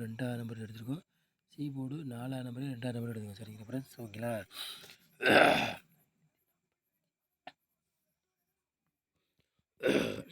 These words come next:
மூணு நம்பர் விளையாடுங்க பாருங்க.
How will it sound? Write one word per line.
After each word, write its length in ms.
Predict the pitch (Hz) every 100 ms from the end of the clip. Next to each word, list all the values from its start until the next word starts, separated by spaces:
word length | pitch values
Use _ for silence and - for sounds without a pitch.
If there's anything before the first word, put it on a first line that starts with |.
| - - _ _ _ _ _ _ _ _ _ _ _ 175 180 _ _ _ _ _ _ _ _ _ _ _ _ _ 370 _ _ _ _ 359 _ _ _ _ _ _ _ _ _ _ _ _
மூணு 240 | 110 135 143
நம்பர் 300 | 127 123 135
விளையாடுங்க 300 | 123 120 113 113
பாருங்க. 260 | 113 117